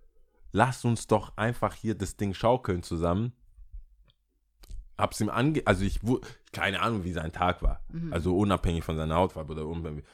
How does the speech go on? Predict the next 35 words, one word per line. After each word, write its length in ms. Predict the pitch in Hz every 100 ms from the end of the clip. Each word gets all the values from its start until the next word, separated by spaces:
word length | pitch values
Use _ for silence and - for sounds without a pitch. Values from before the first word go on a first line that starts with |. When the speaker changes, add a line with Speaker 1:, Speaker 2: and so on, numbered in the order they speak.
| _
Speaker 1:
aber 220 | - 80 80
ich 140 | -
dachte 300 | 87 82 87
so, 220 | 80 80 - _ _ _ _ -
Bro, 280 | 90 - - _ _ _ - _ _ - - _ _ _ _ _ _ _ _ - - - _ _ _ _
why? 400 | 98 98 92 76 -
Speaker 2:
Why 380 | 151 160 156 147
though, 240 | 135 127
ja. 320 | 123 139 131 127
But 140 | 160 180
why 200 | 185 196
though? 120 | 143
Es 140 | 214
ist 80 | -
echt 220 | 220 240
Speaker 1:
Ja. 60 | -
Speaker 2:
traurig, 260 | 214 214 190
das 120 | 202
tut 120 | 220
mir 100 | 190
auch 60 | 170
leid 180 | 165
für 80 | 165
dich. 160 | 151 147 - - -
Ist 100 | 190
einfach 200 | 226 185
scheiße. 500 | - 180 180 151 139 - - - - -
Ja, 60 | 214
aber 80 | 254
es 100 | 254
ist 60 | 277
auch, 120 | 240 247
wie 140 | 254
du, 140 | 277
wie, 300 | 214 254 220